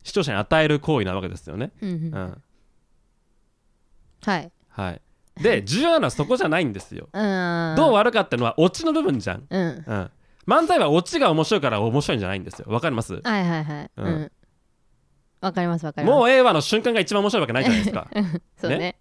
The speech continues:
Speaker 2: うん。
Speaker 1: もうええわ、どうもありがとうございましたの瞬間が一番面白いことなんてないわけです。そんなのはグズなわけですよ。
Speaker 2: うんうん。
Speaker 1: うん。違くてっていうね。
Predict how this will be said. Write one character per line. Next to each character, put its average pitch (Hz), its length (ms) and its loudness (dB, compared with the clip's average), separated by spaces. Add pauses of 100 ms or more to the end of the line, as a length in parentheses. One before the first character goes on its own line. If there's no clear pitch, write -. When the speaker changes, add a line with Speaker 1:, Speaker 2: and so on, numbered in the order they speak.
(140)
Speaker 2:
う 170 140 -2
ん。 165 40 0
Speaker 1:
も 156 180 2
う 160 60 2
え 190 40 2
え 214 40 2
わ、 180 120 2
ど 151 120 2
う 185 40 2
も 175 60 2
あ 170 40 4
り - 20 0
が - 40 0
と 160 40 -2
う 156 40 -2
ご - 20 2
ざ 156 60 2
い - 20 0
ま 160 80 2
し 156 80 -4
た 160 60 0
の 151 60 0
瞬 170 200 -2
間 196 120 0
が 165 180 0
一 151 160 -8
番 208 100 2
面 180 100 0
白 180 100 -4
い - 20 -8
こ - 20 -8
と 180 60 -2
な 127 40 -2
ん - 20 -2
て 107 80 -2
な 123 120 0
い 139 40 0
わ 110 60 -2
け - 60 -16
で 185 40 -10
す。 - 60 -20
そ - 80 -6
ん 175 60 -2
な 208 80 -2
の 175 60 0
は 117 60 0
グ 107 120 0
ズ 127 100 -4
な 101 60 -2
わ 92 60 -4
け 92 60 -6
で 87 80 -6
す 82 120 -16
よ。 65 200 -14
Speaker 2:
う - 60 -10
ん 180 40 -6
う 180 40 -4
ん。 160 500 -6
Speaker 1:
う 104 100 -10
ん。 92 120 -10 (640)
違 185 180 2
く - 100 -10
て - 140 -6
っ - 20 -8
て - 180 -16
い 78 100 -14
う 90 40 -12
ね。 214 280 -12